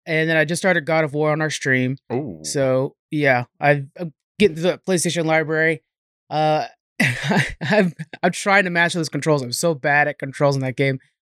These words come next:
Speaker 1: but I will master it. Like, the way you have to, like, turn the block real fast, like that quick
Speaker 2: Yeah.
Speaker 1: turn, I gotta learn that.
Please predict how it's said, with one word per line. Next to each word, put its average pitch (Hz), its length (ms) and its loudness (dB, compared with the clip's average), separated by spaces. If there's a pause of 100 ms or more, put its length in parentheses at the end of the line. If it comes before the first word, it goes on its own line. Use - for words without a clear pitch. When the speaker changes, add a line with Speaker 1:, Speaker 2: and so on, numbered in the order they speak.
(180)
Speaker 1:
but 151 100 -2
I 175 100 2
will 170 160 0
master 156 320 -2
it. - 20 -8
Like, 131 140 -6
the 165 80 -4
way 185 100 2
you 185 60 6
have 190 80 0
to, 190 80 -6
like, 170 180 -2
turn 170 300 -2
the 165 60 0
block 147 280 0
real 190 80 -2
fast, 208 400 -4
like 135 120 -6
that 139 120 0
quick - 140 -2
Speaker 2:
Yeah. 107 100 2
Speaker 1:
turn, 101 220 2
I 139 80 -6
gotta 143 180 0
learn 143 240 -2
that. 131 220 0